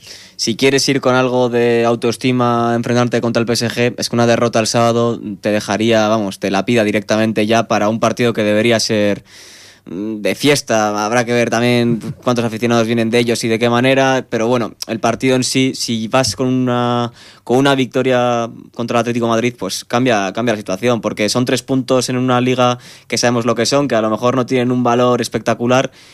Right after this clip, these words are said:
pero el contexto del partido, del calendario y del equipo, pues a lo mejor puede servir de, de inflar de,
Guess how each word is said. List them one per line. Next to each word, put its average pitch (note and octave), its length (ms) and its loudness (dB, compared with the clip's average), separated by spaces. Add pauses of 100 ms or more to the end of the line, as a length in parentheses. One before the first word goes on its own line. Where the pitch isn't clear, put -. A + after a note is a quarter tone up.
(380)
pero A#2 760 2
el A#2+ 180 -2
contexto B2+ 440 -2
del C3+ 160 2
partido, B2+ 640 2
del A#2+ 240 -4
calendario A#2+ 460 2
y - 20 2
del A#2 140 2
equipo, B2 440 -2
pues G#2 200 -2
a - 20 2
lo A2 80 0
mejor A#2+ 320 0
puede B2+ 220 2
servir A2+ 460 0
de, G#2+ 500 0
de A2 120 -4
inflar A2+ 340 0
de, A2 500 0